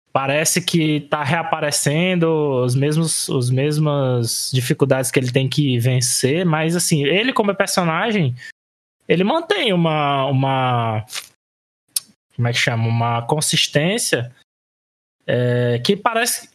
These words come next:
dá, pelo menos pra mim, deu a sensação que ele tava se-, é, sempre evoluindo, que não aconteceu com os outros personagens, na minha, do meu ponto de vista.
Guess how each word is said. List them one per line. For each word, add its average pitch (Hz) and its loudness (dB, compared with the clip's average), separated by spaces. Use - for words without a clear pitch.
dá, 208 0
pelo 240 -2
menos 240 -4
pra 240 -4
mim, 208 -2
deu 240 2
a 247 0
sensação 233 -2
que 208 0
ele 226 -2
tava 214 -2
se-, 220 0
é, 156 2
sempre 196 0
evoluindo, 214 0
que - 2
não 175 2
aconteceu 220 -2
com 220 -2
os 202 -2
outros 196 -2
personagens, 214 0
na 185 2
minha, 170 2
do 160 2
meu 165 0
ponto 175 -2
de 196 -6
vista. 131 -2